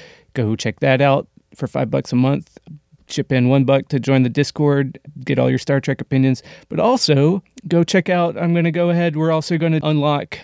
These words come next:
a couple of Patreon Kickers of Elves bonuses on the Hashish and Superiority Book Club.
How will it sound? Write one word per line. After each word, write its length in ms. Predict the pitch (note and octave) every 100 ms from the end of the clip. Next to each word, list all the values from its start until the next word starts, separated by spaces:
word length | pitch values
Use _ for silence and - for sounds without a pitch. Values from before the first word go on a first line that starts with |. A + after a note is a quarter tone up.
| -
a 100 | C3+
couple 460 | - D3 C#3+ C3+ -
of 440 | C3+ B2 A2 G#2 - _ -
Patreon 640 | D#3+ D#3 D#3 D3 C#3 C3+
Kickers 320 | - C#3 D3 C3
of 140 | B2+
Elves 360 | C3+ C3 B2+ A2+ G#2+ - - -
bonuses 560 | A#2+ D3 C#3 - C3+
on 220 | - C#3 B2+
the 260 | A#2+ A#2+ - _ _ _ _ _ _
Hashish 500 | - E3 D#3+ F3+ D#3+ -
and 140 | D#3
Superiority 840 | D3 D#3+ - E3+ D#3+ D#3 D#3+ C#3+ C#3
Book 320 | G#2 C3 -
Club. 520 | - B2+ A2+ A#2 A2